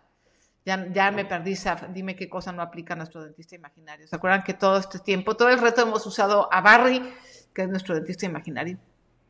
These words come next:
<sighs> Dice Azucena, "Ser firme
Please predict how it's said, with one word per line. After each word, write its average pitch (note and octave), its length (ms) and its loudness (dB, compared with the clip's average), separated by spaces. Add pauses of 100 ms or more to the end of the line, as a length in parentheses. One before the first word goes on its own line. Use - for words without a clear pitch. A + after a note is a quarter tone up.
(1600)
<sighs> G3+ 1080 2
Dice A3+ 160 4
Azucena, C4+ 440 8
"Ser D4+ 220 8
firme E4+ 880 2